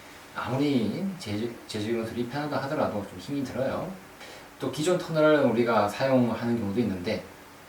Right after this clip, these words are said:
터널이 너무 넓을, 넓을 때가 문제예요. 터널이 너무 넓다, 터널이 확장이 생겼다 라고 이야기하는데, 그러면은 변형된 이식건 고정 방법을 사용할 수가 있습니다. 예, 여기다가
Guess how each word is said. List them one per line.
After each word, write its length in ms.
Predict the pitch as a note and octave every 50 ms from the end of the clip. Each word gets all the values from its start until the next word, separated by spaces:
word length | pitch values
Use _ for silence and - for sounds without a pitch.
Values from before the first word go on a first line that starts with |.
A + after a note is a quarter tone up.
| - G2 G2+ G2
터널이 320 | - - D#3+ D#3+ E3 F3
너무 260 | - - - - -
넓을, 420 | B2+ G2+ A#2 D3+ F#3 F3+ - - A#2
넓을 320 | A2+ B2+ D#3 F3+ F#3+ F#3
때가 220 | F#3 F3+ F#3 C4+ C#4+
문제예요. 500 | G3 F#3 - - - D#2+ D#2+ D#2+ E2 - - - - - - -
터널이 260 | - B2 A#2 G#2 G2 F#2+
너무 220 | F#2 F2+ G2 G2
넓다, 340 | F#2+ G2+ - - G#2+ F#2 - -
터널이 180 | - C3 A#2+ G#2+
확장이 360 | - - - - E3+ D#3+ D3
생겼다 460 | C3 B2+ A#2+ - - G2+ G#2+ - - - - - - - - -
라고 140 | G#2+ G#2+ G#2
이야기하는데, 720 | G2 G2 - G2 G#3 A#2 - - F#3+ G#3+ - - - - - - - - - - - - - -
그러면은 500 | C3 C#3+ D3 C#3 C3+ F3+ F3+ - - -
변형된 800 | - F#2+ G2 A2 A#2+ C3+ C#3 C#3+ D3 D3+ F3 F#3+ G3+ G3 - - C#3
이식건 840 | C3 B2+ - - - - - - - - A#2+ C#3+ E3+ F#3+ G3 F#3+ - -
고정 260 | - G#2 A#2 B2 B2
방법을 400 | A#2+ A#2 A2 G#2+ G2+ G2 G2+ G2
사용할 300 | F#2+ - G#2+ G#2 G2+ F#2+
수가 200 | F2+ - - F#2
있습니다. 520 | E2+ - - E2 E2 - - - F#2 - - - - -
예, 260 | G#2 G2 F#2+ F2+ E2+ E2+ - - - - A2+
여기다가 540 | A#2+ A#2+ B2 A2+ - - C3 D3 - -